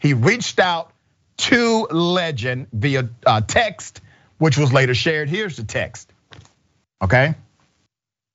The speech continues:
John Legend said, "Hey, it's J L. I hope you'll reconsider aligning yourself with Trump. You're way too powerful and influential to endorse who he is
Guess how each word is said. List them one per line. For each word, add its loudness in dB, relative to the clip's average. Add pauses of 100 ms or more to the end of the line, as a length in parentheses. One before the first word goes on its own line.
(1800)
John 4
Legend -2
said, -4
"Hey, -4
it's -4
J -2
L. -8 (320)
I 4
hope -2
you'll 0
reconsider -2 (360)
aligning 2
yourself -4
with -4
Trump. -4 (500)
You're 6
way 4
too -2
powerful -2
and -6
influential 0
to 2
endorse 0
who -2
he -2
is -4